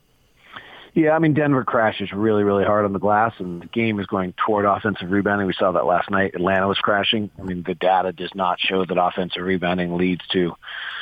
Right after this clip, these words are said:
transition problems, but we also saw, you know, what, last night, uh, we did see LeBron with multiple outlet passes when they,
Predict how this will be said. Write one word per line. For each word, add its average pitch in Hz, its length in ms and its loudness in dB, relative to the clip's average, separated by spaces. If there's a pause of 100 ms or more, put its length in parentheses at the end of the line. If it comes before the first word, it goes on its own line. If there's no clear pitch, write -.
(260)
transition 113 500 0
problems, 123 340 2
but 135 60 0
we 120 120 4
also 131 320 0
saw, 117 380 0 (100)
you 113 340 -8
know, 110 120 -2
what, 120 180 0 (300)
last 113 300 2
night, 123 300 0 (200)
uh, 107 80 -8 (100)
we 120 140 0
did 127 280 0
see 104 300 0 (320)
LeBron 110 480 0
with 98 140 -2
multiple 120 560 2
outlet 104 360 0
passes 95 400 0
when 98 220 -4
they, 95 220 0